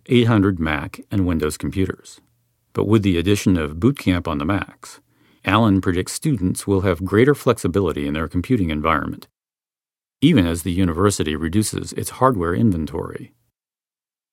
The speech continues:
Allen says, "With the Intel Macs, students now have the potential to have both systems on their machines,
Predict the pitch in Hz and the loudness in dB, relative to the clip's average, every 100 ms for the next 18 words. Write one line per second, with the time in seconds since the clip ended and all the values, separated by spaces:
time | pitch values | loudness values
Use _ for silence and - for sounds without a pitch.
0 | _ - 78 76 73 - 104 78 113 - | _ -2 0 0 -4 0 0 0 -6 -12
1 | _ _ _ _ _ _ _ _ 131 117 | _ _ _ _ _ _ _ _ 0 4
2 | 196 190 147 113 113 - - - _ _ | 6 6 4 2 0 -2 -12 -20 _ _
3 | _ _ - 139 185 185 - 127 135 131 | _ _ 0 4 4 4 2 2 2 0
4 | 127 - - 120 90 - _ - - 98 | -2 -6 0 0 0 -10 _ -20 -6 -4
5 | 87 87 82 110 156 - 120 - 107 110 | -4 -6 0 0 0 0 0 2 -2 0
6 | 95 90 80 92 - 135 110 - - | 0 -2 -2 -4 -4 -6 -6 -14 -20